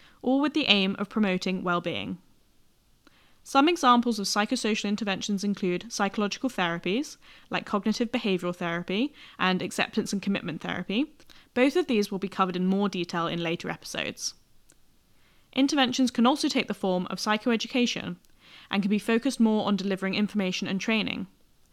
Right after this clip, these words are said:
An example of this might be an informational leaflet given to you at the G P or a website about a particular health condition. Psychosocial interventions might also focus on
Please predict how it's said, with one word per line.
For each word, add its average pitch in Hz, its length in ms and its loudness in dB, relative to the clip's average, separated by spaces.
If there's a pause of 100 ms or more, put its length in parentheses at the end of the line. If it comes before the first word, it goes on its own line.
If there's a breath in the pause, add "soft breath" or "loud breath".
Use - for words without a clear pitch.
(880 soft breath)
An 226 100 4
example 285 400 4
of 302 120 -2
this 214 240 -2
might 196 180 0
be 185 180 -2
an 185 80 -2
informational 240 560 2
leaflet 214 400 0
given 196 260 -2
to - 120 -6
you 185 220 0
at 196 100 -6
the 208 80 -4
G 202 180 -4
P 185 380 -2 (320 loud breath)
or 202 260 4
a 262 80 6
website 262 520 2
about 185 220 0
a - 40 -4
particular 214 460 -2
health 180 220 -4
condition. 190 500 -8 (960 soft breath)
Psychosocial 285 640 2
interventions 185 680 -2
might 185 200 -2
also 233 280 0
focus 185 440 -2
on 170 260 -4